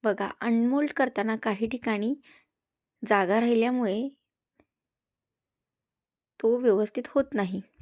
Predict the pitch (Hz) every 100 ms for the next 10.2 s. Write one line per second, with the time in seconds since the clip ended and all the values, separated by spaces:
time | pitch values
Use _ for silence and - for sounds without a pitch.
0 | - - - - - 240 262 247 220 226
1 | 240 247 277 285 277 214 240 - - -
2 | _ - 220 247 262 - _ _ _ -
3 | 214 - 226 262 254 240 226 247 226 240
4 | 240 262 262 269 254 202 233 - - _
5 | - 220 220 233 240 202 220 220 240 208
6 | 226 _ - _ _ - 233 302 - 226
7 | 220 208 190 170 185 185 190 185 - -
8 | _ _ _ - 196 - 185 - _ _
9 | _ _ _ - 240 240 254 247 269 269
10 | 277 285